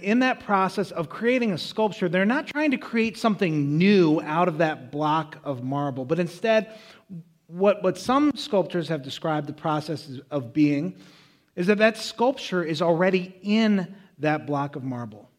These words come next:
And all they're doing is chiseling out and moving out all of the pieces that are superfluous, that are not a part of that work of art. And really, that is what God is doing in our lives, that He is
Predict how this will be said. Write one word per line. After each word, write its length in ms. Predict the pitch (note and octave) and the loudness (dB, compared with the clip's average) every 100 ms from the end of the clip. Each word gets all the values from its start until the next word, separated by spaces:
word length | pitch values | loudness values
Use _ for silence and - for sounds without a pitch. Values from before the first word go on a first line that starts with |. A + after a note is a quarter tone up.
| - | -8
And 120 | F3 | -6
all 320 | - A#3 C4+ | 2 6 6
they're 240 | G#3+ G#3+ A3+ | 6 6 6
doing 320 | F3 E3 E3 | 4 2 0
is 200 | D3+ C#3+ | -2 -4
chiseling 680 | - A3+ A3+ G3+ A#3 A3 G#3 | -6 -4 -4 -2 -2 -2 -2
out 360 | D3 C3+ D3 - _ _ _ _ | -4 -4 -6 -12 _ _ _ _
and 220 | E3 E3+ | 0 4
moving 380 | F#3 A3 A#3 G#3 | 6 4 2 0
out 200 | D#3+ E3 | -2 -2
all 300 | D#3 F3 G#3 | 0 2 2
of 80 | G3 | 2
the 80 | F#3 | -4
pieces 800 | - E3+ D3 D#3 C#3+ C#3+ - - _ _ - | -4 -4 -4 -4 -4 -6 -10 -20 _ _ 0
that 100 | D#3+ | 0
are 100 | D3+ | 0
superfluous, 1080 | - C#3 - E3+ D3 - G#2 G2+ - - _ | -4 -10 -6 -4 -4 -6 -16 -18 -20 -20 _
that 100 | E3+ | -2
are 80 | F3 | 2
not 300 | F3 F3 F#3 | 2 2 2
a 20 | |
part 440 | C#3 - D3+ C#3+ D3 - - | -2 -6 -4 -4 -6 -18 -14
of 100 | C#3 | -8
that 220 | C3+ B2+ B2 | -4 -6 -6
work 240 | B2+ B2+ | -8 -8
of 100 | A2+ | -14
art. 280 | A2 G#2 _ _ _ _ _ _ _ - | -16 -20 _ _ _ _ _ _ _ -2
And 120 | G#3 | 2
really, 220 | D4+ C#4+ | 4 4
that 220 | A3+ C#4 | 4 4
is 100 | D#4+ | 4
what 180 | B3+ G3 | 2 2
God 280 | G3+ A3+ C4 | 2 2 2
is 100 | F3 | 2
doing 320 | E3+ A3 G#3 | 2 2 2
in 160 | G3 G3+ | 2 2
our 100 | F#3+ | 2
lives, 300 | F#3 E3+ D#3 | 2 0 2
that 140 | F3+ | 2
He 120 | D#3+ | 4
is 140 | A#3 | 0